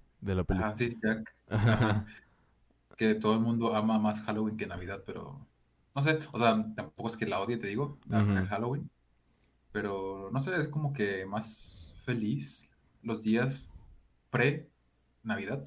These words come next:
Speaker 2: Es como que todo el mundo está como más así como, no
Speaker 1: Sí,
Speaker 2: sé,
Speaker 1: sí,
Speaker 2: como en un
Speaker 1: sí.
Speaker 2: mood más amigable. O sea, yo lo, yo lo notaba cuando trabajaba en el cine, que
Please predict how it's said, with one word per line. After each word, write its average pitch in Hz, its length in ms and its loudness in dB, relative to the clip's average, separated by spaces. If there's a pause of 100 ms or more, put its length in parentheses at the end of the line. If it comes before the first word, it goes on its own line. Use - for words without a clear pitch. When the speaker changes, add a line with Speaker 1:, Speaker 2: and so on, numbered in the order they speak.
Speaker 2:
Es - 100 -6
como 196 160 -4
que 143 80 -4
todo 123 160 0
el 139 60 6
mundo 143 180 4
está 120 200 -4
como 117 200 0
más 101 160 -8
así - 160 -12
como, 117 200 -12
no - 80 -16
Speaker 1:
Sí, - 60 -6
Speaker 2:
sé, 104 160 4
Speaker 1:
sí, 98 140 -2
Speaker 2:
como 98 60 -2
en 107 60 2
un 113 80 6
Speaker 1:
sí. 117 40 4
Speaker 2:
mood 117 220 0
más 120 320 2
amigable. 107 600 2 (440)
O 120 80 -2
sea, 117 140 6
yo 113 140 4
lo, 123 380 4
yo 110 120 0
lo 127 80 4
notaba 117 300 2
cuando 107 200 0 (100)
trabajaba 101 380 0
en 127 80 0
el 92 80 -6
cine, 135 320 -2
que 98 360 -4